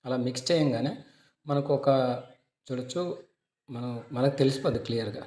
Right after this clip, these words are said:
తర్వాత నిమ్మకాయ వేసుకోండి, నిమ్మకాయ వేసుకుంటే బెస్ట్. నిమ్మకాయ వేసుకుంటే చాలా బాగుంటుందన్నమాట. ఇలాగా ఈ విధంగా కలుపుతూ ఉండాలన్నమాట. కలిపేసిన తర్వాత ముక్క అనేది చిక్కబడిపోతుంది,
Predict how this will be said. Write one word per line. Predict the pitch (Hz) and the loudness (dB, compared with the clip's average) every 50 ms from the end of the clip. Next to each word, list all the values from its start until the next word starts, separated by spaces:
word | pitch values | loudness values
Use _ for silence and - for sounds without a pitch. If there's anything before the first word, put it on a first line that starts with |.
| _ _ _ _ _ | _ _ _ _ _
తర్వాత | - 117 123 143 160 156 170 | -4 -2 0 0 0 0 0
నిమ్మకాయ | 180 175 143 135 135 131 - 156 143 | 0 0 2 2 2 4 6 6 6
వేసుకోండి, | 131 120 - - 120 120 127 151 | 6 4 2 -2 -2 0 2 2
నిమ్మకాయ | 139 127 127 131 127 147 139 | 2 4 2 4 6 8 6
వేసుకుంటే | 135 - - 131 135 151 | 6 6 4 0 0 2
బెస్ట్. | 143 117 117 113 - - 107 - - - _ _ _ _ _ _ _ _ _ _ _ _ _ _ _ _ _ _ _ _ _ _ _ _ _ _ _ _ _ _ _ _ _ _ _ _ - | 4 4 4 2 2 -2 -4 -4 -6 -14 _ _ _ _ _ _ _ _ _ _ _ _ _ _ _ _ _ _ _ _ _ _ _ _ _ _ _ _ _ _ _ _ _ _ _ _ -2
నిమ్మకాయ | 123 127 127 123 127 117 - | 2 2 2 4 4 4 4
వేసుకుంటే | 113 110 - - 117 120 - 185 208 - - - - - _ _ _ - | 4 0 0 -4 -2 0 0 0 0 -2 -10 -14 -18 -20 _ _ _ -2
చాలా | 135 131 123 | 0 2 2
బాగుంటుందన్నమాట. | 123 120 113 110 104 113 107 101 104 104 104 101 - - - - _ _ _ _ _ _ _ _ _ _ | 2 0 -2 -2 -4 -4 -4 -4 -4 -4 -4 -6 -6 -10 -14 -16 _ _ _ _ _ _ _ _ _ _
ఇలాగా | 113 113 113 110 110 - - - - _ _ _ _ _ _ _ _ _ | -6 -6 -4 -4 -4 -6 -8 -12 -20 _ _ _ _ _ _ _ _ _
ఈ | 131 120 | -6 -6
విధంగా | 117 117 110 120 120 123 120 127 | -4 -4 -4 -2 -2 -2 -2 -2
కలుపుతూ | 147 - - - 120 117 - - 156 | -4 -2 0 0 0 0 2 2 4
ఉండాలన్నమాట. | 151 127 117 113 110 110 107 107 107 110 - 156 180 - - - - - - _ _ _ _ - | 4 6 6 4 4 2 2 -2 -2 0 2 2 0 0 -2 -10 -16 -20 -20 _ _ _ _ -4
కలిపేసిన | - 113 - - - 170 160 - 151 | -2 -2 -2 0 -2 -4 -2 -2 0
తర్వాత | - - 110 110 110 - 180 | 0 2 2 2 0 0 -4
ముక్క | 185 190 139 127 123 - - | -4 -2 -2 -4 -4 0 2
అనేది | 135 123 113 117 139 | 2 2 4 2 0
చిక్కబడిపోతుంది, | 143 - - - - - 123 123 117 - - - - - - 123 147 | -2 -2 -8 -6 -4 0 0 0 0 0 -8 -10 -14 -14 -16 -16 -16